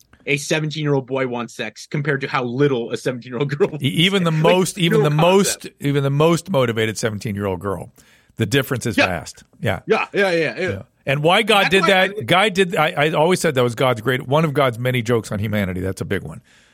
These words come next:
Speaker 2: And, and by
Speaker 1: And,
Speaker 2: the way,
Speaker 1: and
Speaker 2: turning a guy into that kind of animal at thirteen, fourteen, that's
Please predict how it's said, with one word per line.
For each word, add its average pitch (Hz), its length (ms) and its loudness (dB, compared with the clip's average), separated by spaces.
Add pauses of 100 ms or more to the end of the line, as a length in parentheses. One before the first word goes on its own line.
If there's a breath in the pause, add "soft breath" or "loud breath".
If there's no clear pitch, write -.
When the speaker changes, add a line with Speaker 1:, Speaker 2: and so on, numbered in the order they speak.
(220 soft breath)
Speaker 2:
And, 131 160 -4
and 143 180 -2
by 165 120 4
Speaker 1:
And, 170 60 0
Speaker 2:
the 175 40 0
way, 147 240 2
Speaker 1:
and - 220 -18
Speaker 2:
turning 202 340 4
a 160 80 4
guy 151 340 2
into 147 260 0
that 131 260 2
kind 131 160 0
of 120 80 -2
animal 123 420 2
at 113 140 -2
thirteen, 131 560 -2
fourteen, 131 600 -2
that's - 360 -2